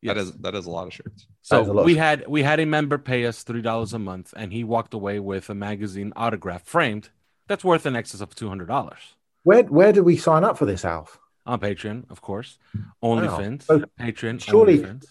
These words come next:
Speaker 3: it would, wouldn't it not make sense to have a pinned tweet at our three yards per carry account?
Speaker 2: That
Speaker 3: At
Speaker 2: also makes
Speaker 3: three
Speaker 2: sense, and that's why it's currently pinned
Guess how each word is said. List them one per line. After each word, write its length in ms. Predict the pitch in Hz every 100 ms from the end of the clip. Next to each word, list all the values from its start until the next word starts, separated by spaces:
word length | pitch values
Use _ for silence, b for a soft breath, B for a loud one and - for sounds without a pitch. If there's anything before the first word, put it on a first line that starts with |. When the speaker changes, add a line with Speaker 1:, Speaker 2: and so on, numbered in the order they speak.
| 175
Speaker 3:
it 80 |
would, 160 | 170 151
wouldn't 280 | 156 170 175
it 40 |
not 120 | 160 160
make 200 | 156 151
sense 260 | 165 151
to 80 | -
have 180 | 127 123
a 100 | 123
pinned 500 | - - 143 135 -
tweet 320 | - 170 113
at 140 | - -
our 220 | 104 95
three 240 | - 110
yards 240 | 110 107 101
per 120 | 113
carry 300 | - 135 92
account? 380 | 80 85 76 78 _ _ -
Speaker 2:
That 280 | 120 147 -
Speaker 3:
At 80 | 175
Speaker 2:
also 220 | 214 220
makes 240 | 160 104
Speaker 3:
three 120 | - 139
Speaker 2:
sense, 160 | 147
and 100 | 135
that's 220 | 127 131
why 200 | 131 131
it's 180 | 123 123
currently 480 | - 131 160 127 104
pinned 380 | - 107 85